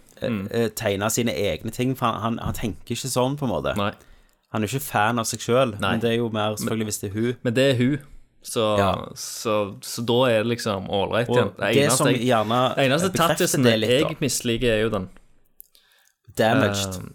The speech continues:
Speaker 1: den er, ja, damaged på liksom
Speaker 2: Ansiktet.
Speaker 1: hodet hans.
Speaker 2: Ja,
Speaker 1: Ja, eller de er oppå,
Speaker 2: seventy.
Speaker 1: liksom, pannen. Eh,
Speaker 2: I'm
Speaker 1: og
Speaker 2: so
Speaker 1: det føler jeg
Speaker 2: damaged, man.
Speaker 1: også er en,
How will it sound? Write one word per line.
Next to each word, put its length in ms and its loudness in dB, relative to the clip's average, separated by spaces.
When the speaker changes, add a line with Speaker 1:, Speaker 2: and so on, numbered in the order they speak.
Speaker 1:
den 120 2
er, 140 0
ja, 120 2
damaged 640 0
på 300 0
liksom 440 -2
Speaker 2:
Ansiktet. 380 0
Speaker 1:
hodet 220 2
hans. 440 -2
Speaker 2:
Ja, 220 -4
Speaker 1:
Ja, 160 0
eller 120 2
de 100 2
er 80 2
oppå, 100 -2
Speaker 2:
seventy. 240 2
Speaker 1:
liksom, 260 -2
pannen. 380 -2
Eh, 500 -2
Speaker 2:
I'm 200 -8
Speaker 1:
og 40 -2
Speaker 2:
so 100 2
Speaker 1:
det 140 4
føler 320 4
jeg 120 0
Speaker 2:
damaged, 60 -4
man. 120 2
Speaker 1:
også 160 2
er 120 2
en, 180 -2